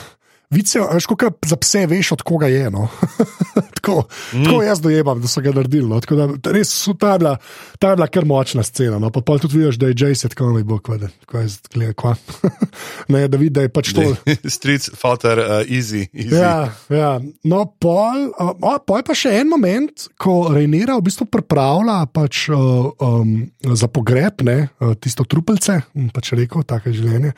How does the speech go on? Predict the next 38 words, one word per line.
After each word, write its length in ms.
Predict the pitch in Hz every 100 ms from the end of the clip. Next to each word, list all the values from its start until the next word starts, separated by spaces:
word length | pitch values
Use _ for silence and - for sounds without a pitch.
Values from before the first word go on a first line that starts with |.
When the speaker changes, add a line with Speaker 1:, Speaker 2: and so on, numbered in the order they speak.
| -
Speaker 2:
Mm. 320 | 117 131 139
Speaker 1:
Eh, 300 | 143 147 151
in 120 | 156 135
vidiš, 320 | 208 311 233
da 220 | 202 180
une 260 | 170 240 262
spoilerji, 640 | - - 180 269 285 190
ne, 200 | 139 156 185 _ _ _ _ _
eh, 40 | 170 160 165 160
ne 140 | 156 151
pomagajo, 580 | 170 165 247 254 143 117
ne. 220 | 151 165
In 100 | 143
se 120 | 147
mi 80 | 165
je 60 |
to 120 | 151 214
tudi 160 | 262
zdelo 180 | 214 254
tako, 160 | - 247
to 140 | -
imam 160 | 226 214
jaz, 160 | 226
to 140 | - 214
neko 220 | 175 214
mojo 260 | 180 175 202
špuro, 340 | - 202 208
ki, 120 | 160 160
za 100 | 143
katero 340 | - 170 190
še 140 | 175
vedno 220 | 175 196 220
stojim, 360 | - 180 196
ne, 140 | 143 139
da 100 | 139
ona 260 | 147 185
pa 100 | 208
pač, 360 | 196 208 - -